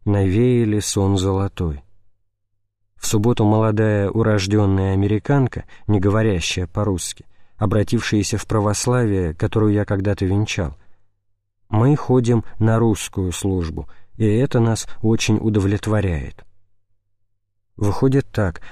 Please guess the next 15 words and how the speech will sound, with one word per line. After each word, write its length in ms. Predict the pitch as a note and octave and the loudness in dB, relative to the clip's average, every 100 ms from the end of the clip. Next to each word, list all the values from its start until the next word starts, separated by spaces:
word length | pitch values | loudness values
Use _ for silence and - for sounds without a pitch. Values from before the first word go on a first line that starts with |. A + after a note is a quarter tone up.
| - | -6
лишь 300 | A2 A2+ A#2+ | 0 2 2
бы 200 | A2+ A2+ | 2 2
как 260 | G2+ G#2+ - | 0 -2 0
можно 520 | G#2 A#2 C3 A#2 A2+ | 2 2 2 2 2
более 460 | G2 G2 G2+ F#2+ F#2+ | 2 2 2 2 2
непонятно. 880 | F#2 F2+ G2+ F2 D2 C#2 - - - _ _ _ _ _ _ _ _ _ _ _ _ _ _ _ _ _ _ _ _ _ _ _ _ _ _ _ _ _ _ _ _ _ - | 0 0 0 0 0 -4 -10 -14 -16 _ _ _ _ _ _ _ _ _ _ _ _ _ _ _ _ _ _ _ _ _ _ _ _ _ _ _ _ _ _ _ _ _ -12
Среда, 600 | - G#2 G#2+ G#2 C#3 - - | -4 0 0 2 0 0 -6
девятое 680 | A2+ G#2+ A2 G#2+ - G2+ G2 | -2 2 2 2 0 0 0
июня 600 | - A2+ G#2 C3 A#2+ A2 | 0 0 2 2 2 2
тысяча 400 | - C3 - G#2 | -2 -4 -4 -2
девятьсот 480 | G2 G2+ G2+ A#2+ A2 | 0 0 0 -2 -2
семьдесят 500 | - G#2 G2 - F#2 | 0 0 0 -2 -6
шестого 500 | - F#2+ - G2 G2+ | -6 -4 -2 0 0
года. 400 | F#2 F#2+ D#2+ C2 - - _ _ _ _ - | 0 0 -2 -6 -14 -20 _ _ _ _ -4
Религия. 720 | G#2+ A2 G#2 F2+ E2+ D#2 | 0 2 2 0 -4 -6